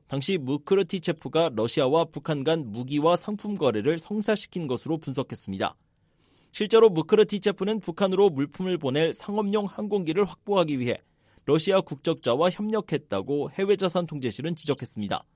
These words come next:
이날 재무부는 무크르티체프가 미국 대통령 행정명령 일삼오오일 호에 의거해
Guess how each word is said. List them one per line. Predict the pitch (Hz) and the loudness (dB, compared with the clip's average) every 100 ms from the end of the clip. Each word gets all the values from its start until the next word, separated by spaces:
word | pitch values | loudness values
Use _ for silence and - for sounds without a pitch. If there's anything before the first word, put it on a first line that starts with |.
| _ _ _ _ _ _ _ | _ _ _ _ _ _ _
이날 | 160 214 | 0 2
재무부는 | 220 190 196 185 220 220 | 4 2 2 0 0 0
무크르티체프가 | 143 147 208 214 - 202 196 170 165 190 175 | -4 -4 2 2 2 -4 -4 -4 0 2 2
미국 | 123 135 185 | 0 -2 -2
대통령 | 147 139 151 170 196 | 0 -4 -4 -4 -2
행정명령 | 185 196 202 165 139 113 - _ _ _ | -4 -2 -2 0 -2 -2 -6 _ _ _
일삼오오일 | 170 190 208 196 - 131 156 165 196 202 | 0 2 0 0 -2 2 4 6 6 4
호에 | 185 190 185 | 0 -2 0
의거해 | 135 131 143 120 | 0 2 0 0